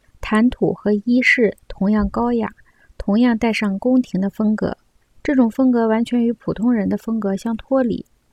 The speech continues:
他们的衣饰和谈吐被赋予华美的色彩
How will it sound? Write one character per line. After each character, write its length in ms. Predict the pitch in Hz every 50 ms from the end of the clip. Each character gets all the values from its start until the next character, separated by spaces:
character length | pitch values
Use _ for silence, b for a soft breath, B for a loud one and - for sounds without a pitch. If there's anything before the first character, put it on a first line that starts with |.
| _ _ _ -
他 140 | - 262 247
们 120 | 240 240
的 60 | 226
衣 240 | 226 214 214 220 233
饰 300 | 240 - - 254 233 208
和 180 | 202 - 226 208
谈 280 | - - 190 180 202 240
吐 320 | - - 208 - - 196 B B B B
被 160 | - 254 254
赋 240 | 254 - - 269 240
予 100 | 208 190
华 300 | 190 - - - 190 208
美 140 | 247 254 233
的 120 | - 202
色 240 | 202 - 262 247 226
彩 320 | - - - - - -